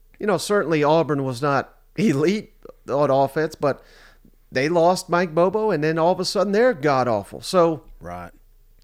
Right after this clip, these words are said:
Speaker 1: you know, I think he did, he did an average job, I think,
Speaker 2: Yeah.
Speaker 1: for being kind, uh, at Auburn and South Carolina. He's, if he does an average job at Georgia, again, they're good enough to win the S E C, maybe even win the national championship again.
Speaker 2: Yeah.
Speaker 1: But,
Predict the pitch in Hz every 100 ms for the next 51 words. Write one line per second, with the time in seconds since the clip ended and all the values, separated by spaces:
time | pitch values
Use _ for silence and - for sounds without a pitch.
0 | _ 208 202 190 240 214 190 202 190 226
1 | 226 196 - 160 160 131 120 - 131 123
2 | 156 - _ _ _ _ - - 160 113
3 | 123 135 147 131 120 143 131 151 - -
4 | - - 127 127 120 135 131 135 135 127
5 | - 139 131 - 139 123 135 139 131 147
6 | - _ 139 156 160 202 165 147 156 180
7 | 170 165 - 156 151 151 151 - 135 117
8 | 151 151 147 127 139 135 - _ _ 143
9 | 135 131 120 151 135 156 143 143 139 -
10 | - 127 131 147 135 139 135 131 147 127
11 | - 127 127 160 170 131 123 113 _ _
12 | _ _ _ - 147 135 135 143 135 131
13 | 135 131 123 - 147 135 120 113 - 127
14 | - 120 117 139 127 113 127 117 -